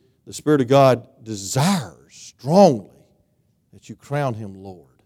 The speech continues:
And I want to tell you the good definition of separation from the world. You just love God so much. You just love God so much that you don't commit spiritual adultery. You know the greatest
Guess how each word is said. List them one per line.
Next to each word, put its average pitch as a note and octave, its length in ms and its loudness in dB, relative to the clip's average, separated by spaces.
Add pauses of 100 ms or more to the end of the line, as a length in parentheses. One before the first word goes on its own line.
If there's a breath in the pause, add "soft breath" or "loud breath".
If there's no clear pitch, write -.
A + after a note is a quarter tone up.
(920)
And C3+ 80 -10
I D3+ 40 -2
want F#3 160 -2
to F#3+ 60 0
tell F3 80 2
you C#3+ 80 2
the B2 120 -4
good C3+ 220 -2
definition B2+ 480 -4
of G2+ 100 -16
separation A2+ 560 -6
from - 0 -
the G2 60 -20
world. F#2+ 320 -18 (460)
You A2+ 100 -18
just C3+ 200 -4
love A2 380 -4
God A2 300 -8
so G#2 220 -14
much. F2+ 420 -20 (1300)
You A3+ 80 -14
just A#3 120 -12
love D3+ 240 -2
God D3 260 -6
so C#3+ 200 -14
much G#2 400 -20 (1300)
that A2 180 -20
you B2 60 -10
don't C3 200 -6
commit B2 300 -8
spiritual A2 480 -10
adultery. G2+ 380 -20 (840)
You E3 60 -6
know G#3 80 0
the D3+ 100 0
greatest D#3+ 600 0